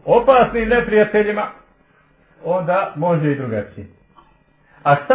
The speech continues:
Allah, subhanahu wa ta'ala, prijeti? Čime prijeti kad se ovako postupa? Čime prijeti? فَمَا جَزَاءُ مَنْ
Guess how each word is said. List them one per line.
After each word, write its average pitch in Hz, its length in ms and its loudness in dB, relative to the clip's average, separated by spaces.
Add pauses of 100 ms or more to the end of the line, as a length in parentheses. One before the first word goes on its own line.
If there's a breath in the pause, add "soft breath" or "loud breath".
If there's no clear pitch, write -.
Allah, 233 340 4
subhanahu 190 360 -4
wa - 40 -6
ta'ala, 196 360 2
prijeti? 151 460 -6
Čime 233 320 -2
prijeti 151 400 -4
kad 127 200 -2
se 135 80 -2
ovako 151 300 0
postupa? 175 600 -2 (560)
Čime 208 300 0
prijeti? 135 360 -8 (1400)
فَمَا 170 280 2
جَزَاءُ 156 460 2
مَنْ 165 160 -2